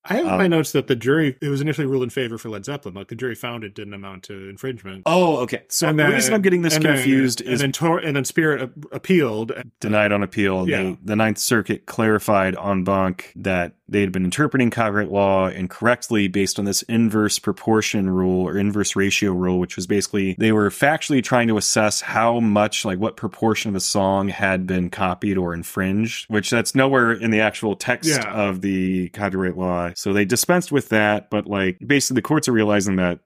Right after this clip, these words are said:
Speaker 2: this was a lot of times just a cash grab.
Speaker 1: Yeah. So in summary, Led Zeppelin gets sued in twenty fourteen.
Speaker 2: Mm-hmm.
Speaker 1: In twenty sixteen, jury rules that there is no copyright infringement. The case gets appealed. And then in twenty twenty,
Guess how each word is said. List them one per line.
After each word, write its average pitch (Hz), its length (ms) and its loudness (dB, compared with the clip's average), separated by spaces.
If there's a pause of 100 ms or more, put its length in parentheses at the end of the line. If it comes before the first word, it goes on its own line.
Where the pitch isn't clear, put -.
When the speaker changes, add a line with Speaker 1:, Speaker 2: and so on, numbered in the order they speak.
(160)
Speaker 2:
this 113 200 -2
was 92 220 0 (140)
a 101 80 -8
lot 110 180 2
of 101 60 -4
times 107 400 0
just - 480 -2 (140)
a 87 80 -16
cash 98 400 -4
grab. 90 520 -2
Speaker 1:
Yeah. 127 300 0
So 147 480 2
in 185 200 4
summary, 131 560 2
Led 143 140 4
Zeppelin 147 200 2
gets 139 160 2
sued 165 220 2
in 147 60 -2
twenty 156 200 0
fourteen. 117 640 -2 (140)
Speaker 2:
Mm-hmm. 180 320 0 (160)
Speaker 1:
In 139 100 0
twenty 156 180 4
sixteen, 127 800 0 (120)
jury 139 220 4
rules 127 380 0
that 113 320 -6
there 117 180 -2
is 139 160 0
no 127 460 0
copyright 117 400 -4
infringement. 101 680 -12
The 139 120 -8
case 123 240 0
gets - 160 -4
appealed. 156 560 2
And 139 160 -4
then 131 100 0
in 120 120 -4
twenty 135 260 0
twenty, 120 600 -2